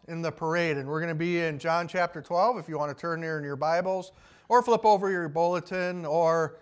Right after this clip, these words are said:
turn on your phone or whatever electronic device you might use to read God's Word. How many people have seen the World War Two movie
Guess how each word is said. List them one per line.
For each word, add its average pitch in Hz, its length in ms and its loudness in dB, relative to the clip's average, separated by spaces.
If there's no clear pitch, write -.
turn 175 200 -2
on 165 200 2
your 156 480 0
phone 208 400 4
or 190 100 -2
whatever 160 600 0
electronic 170 500 0
device 160 400 -2
you 175 60 -8
might 160 240 -2
use 175 300 -2
to 143 300 -6
read 165 280 0
God's 151 360 4
Word. 147 380 -2
How 240 80 4
many 285 160 2
people 247 320 2
have 185 100 2
seen 214 240 -2
the 180 80 0
World 185 300 2
War 180 180 2
Two 196 300 -4
movie 165 440 -2